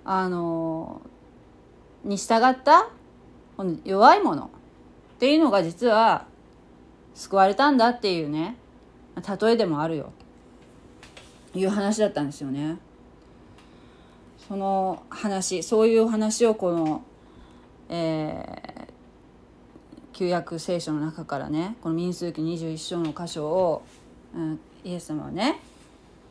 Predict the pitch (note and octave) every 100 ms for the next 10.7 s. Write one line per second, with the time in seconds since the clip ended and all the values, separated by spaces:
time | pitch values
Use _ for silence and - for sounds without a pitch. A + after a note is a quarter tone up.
0 | - - - - - - - - - -
1 | - - - G#3+ F#3+ F3+ F#3+ F3 F3 F#3
2 | F#3 D#3+ D#3 D#3 D3+ - - - - F#3
3 | F3 D3 C3 D3+ E3 G#3+ B3 - - -
4 | - - B3+ B3 F#3+ - - - - -
5 | - - - - G#3+ G#3 G3 D4 C4 B3
6 | F#3 E3+ E3+ F#3+ G3+ E3+ F3 B3 B3+ C4
7 | B3+ C#4+ C#4 G3 E3 F3+ F3+ F3+ F#3+ A3+
8 | F#3+ E3+ F3+ A3+ D#3+ F#3+ G#3+ A#3+ F#3 C#3+
9 | - - - - - - - - - -
10 | - - D#3+ F#3 F3+ D3+